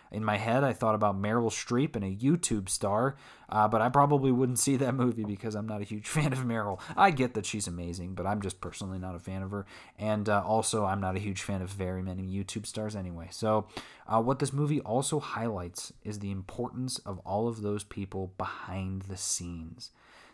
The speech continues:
This is especially prevalent in a quote Betty has while they are writing their script together.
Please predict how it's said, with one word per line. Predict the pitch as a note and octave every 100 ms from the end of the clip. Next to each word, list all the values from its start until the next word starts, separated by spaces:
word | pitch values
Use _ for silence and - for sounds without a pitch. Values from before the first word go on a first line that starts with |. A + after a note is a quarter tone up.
| -
This | G#2+
is | A#2+ A#2+
especially | A2 - A#2 - D3
prevalent | B2+ - C3 A#2 A2+ G2+
in | G2+
a |
quote | G2 - B2 G2+
Betty | G2 G2+ F#2+
has | G#2+ G2+ G2+
while | G2 F#2 F#2
they | F#2+ G2
are | G2 F#2+
writing | G2 G#2 A2+
their | F#2+
script | - F3+ F3+
together. | A2 G2+ E2+